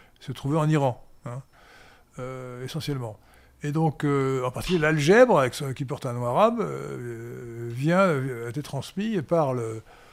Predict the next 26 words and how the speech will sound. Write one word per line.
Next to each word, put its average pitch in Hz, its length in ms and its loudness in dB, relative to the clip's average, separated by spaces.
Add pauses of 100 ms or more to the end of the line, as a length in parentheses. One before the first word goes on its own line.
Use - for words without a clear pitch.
(760)
par, 143 240 0
par 127 180 0
l'Espagne. 180 300 0
C'est 170 160 4
pour 165 180 2
cela, 185 240 10
je 139 80 4
crois 151 180 0
l'avoir 139 220 2
déjà 123 140 -4
expliqué, 185 320 -6
peut-être 185 260 -6
que 151 220 -2 (340)
nous 139 120 0
avons 160 180 4
la 165 100 6
lettre 156 380 0
X, - 420 -2 (1300)
qui 143 140 -6
est 139 160 -6
l'inconnue 151 420 -2
en 175 100 0
algèbre. 131 440 -4 (1300)
Pourquoi ? 165 420 4
Parce - 240 -6
que, 147 280 2